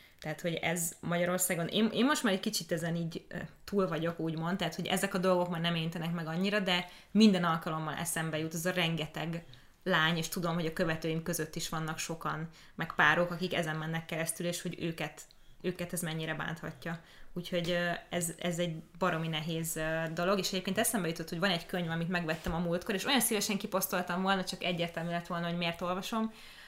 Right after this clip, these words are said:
Az a címe, hogy, ö, Nők gyermek nélkül, ez egy ilyen H V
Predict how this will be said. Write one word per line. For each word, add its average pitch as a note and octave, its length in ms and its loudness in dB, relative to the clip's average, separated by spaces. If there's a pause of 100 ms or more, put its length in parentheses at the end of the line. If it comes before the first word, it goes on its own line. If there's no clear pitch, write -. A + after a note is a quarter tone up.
Az F#3 140 -2
a F#3 60 -2
címe, F3 320 -2
hogy, E3 340 -2
ö, E3 280 0 (280)
Nők F#3 300 4
gyermek D#3+ 380 2
nélkül, F3 420 0
ez F3 120 0
egy E3 120 -2
ilyen E3 180 0
H E3 220 2
V D#3 40 -4